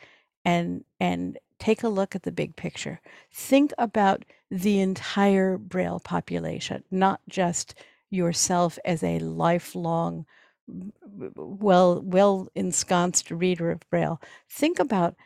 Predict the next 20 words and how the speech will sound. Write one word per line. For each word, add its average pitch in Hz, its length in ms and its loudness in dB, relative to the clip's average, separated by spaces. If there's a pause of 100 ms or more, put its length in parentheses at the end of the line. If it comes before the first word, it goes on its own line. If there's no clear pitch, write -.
(140)
children 214 440 2
in 185 180 -2
school. 156 540 -2
Think 254 320 -2
about 269 380 -4
kids 208 440 -4
who 202 180 -4
are 165 80 -2
in 165 120 -6
school 247 420 0
these 208 320 -2
days 180 440 0 (440)
without 156 600 2
a 262 40 0
Braille 185 520 2
teacher 190 600 -4
or 165 200 2
with 160 380 -2
limited 185 720 4 (260)
Braille 170 460 2